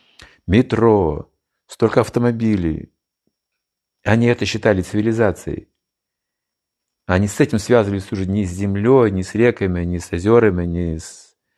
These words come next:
естественной жизнью, а с искусственной созданной жизнью, поэтому щас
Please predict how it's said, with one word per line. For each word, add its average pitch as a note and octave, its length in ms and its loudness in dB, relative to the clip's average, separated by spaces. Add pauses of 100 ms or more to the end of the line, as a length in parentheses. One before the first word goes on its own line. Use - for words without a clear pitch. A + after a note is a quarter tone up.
(360)
естественной B2+ 540 0
жизнью, F2 480 -4
а F2 60 -4
с - 100 -6
искусственной G#2 600 -2
созданной F#2 460 0
жизнью, A2+ 360 -2
поэтому G2 340 0
щас A2+ 300 0